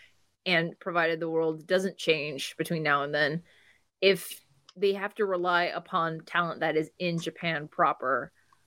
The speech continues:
I would like to see them open up the gates to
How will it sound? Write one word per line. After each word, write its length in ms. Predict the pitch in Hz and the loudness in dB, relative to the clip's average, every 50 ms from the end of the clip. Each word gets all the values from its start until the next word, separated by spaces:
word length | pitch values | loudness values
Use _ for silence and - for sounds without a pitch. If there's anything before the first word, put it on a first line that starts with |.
| _ _ _ _ _ | _ _ _ _ _
I 200 | - 180 180 180 | 0 2 2 2
would 160 | 180 180 175 180 | 0 -2 -2 -2
like 140 | 170 170 | -2 -2
to 60 | 175 170 | -4 -4
see 140 | - 185 | -2 -2
them 180 | 175 170 165 - - | -2 -2 -2 -2 0
open 260 | 170 170 - 170 165 | 0 0 2 0 0
up 220 | 160 160 151 - _ _ _ - | 2 0 -2 -2 _ _ _ -4
the 100 | 160 170 | -4 0
gates 380 | 170 175 170 139 - - - | 2 2 0 0 -2 -6 -10
to 360 | - - 175 175 175 165 - | -2 0 0 2 2 0 -4